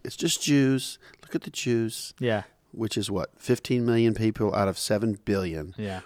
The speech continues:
Speaker 1: What's gonna happen when this awakening takes place?
Speaker 2: It's already
Speaker 1: I mean,
Speaker 2: happening.
Speaker 1: 'cause Judah has the scepter. I
Speaker 2: They do.
Speaker 1: believe in Israel is a Jewish state.
Speaker 2: Amen.
Speaker 1: But what I'm saying is that
Speaker 2: Amen.
Speaker 1: I, I know even right now there was a debate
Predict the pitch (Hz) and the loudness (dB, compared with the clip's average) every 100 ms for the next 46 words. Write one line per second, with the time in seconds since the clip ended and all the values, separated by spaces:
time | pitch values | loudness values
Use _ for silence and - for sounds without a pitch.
0 | - 120 147 - 170 123 113 120 113 104 | -6 -2 0 4 4 4 2 0 0 -4
1 | 92 90 92 90 98 107 85 87 - - | -6 -8 -8 -4 -2 -2 -6 -8 -12 -12
2 | 78 - 104 95 - - - - - - | -12 -8 -4 -4 -6 -10 -12 -12 -12 -14
3 | - - - _ _ - 143 170 143 113 | -18 -20 -20 _ _ -4 6 8 8 10
4 | 127 131 123 - 107 - 110 123 190 127 | 10 10 8 4 0 -2 6 10 12 12
5 | 143 170 101 - 131 - - - 117 147 | 10 10 6 6 6 6 0 0 4 8
6 | 156 120 113 - 113 - 113 104 104 90 | 8 8 6 6 4 4 0 2 2 0
7 | - 117 90 - - _ 117 107 127 147 | -2 -4 -4 -6 -20 _ -14 -6 4 8
8 | 147 139 123 113 - 127 123 113 98 101 | 10 10 10 8 8 6 6 4 2 2
9 | 95 92 - 110 107 - - 117 127 117 | 2 2 -2 2 2 2 2 4 6 6
10 | 113 104 104 104 110 117 107 101 92 92 | 6 4 4 4 4 4 4 4 2 0
11 | 92 92 104 104 | -2 0 0 0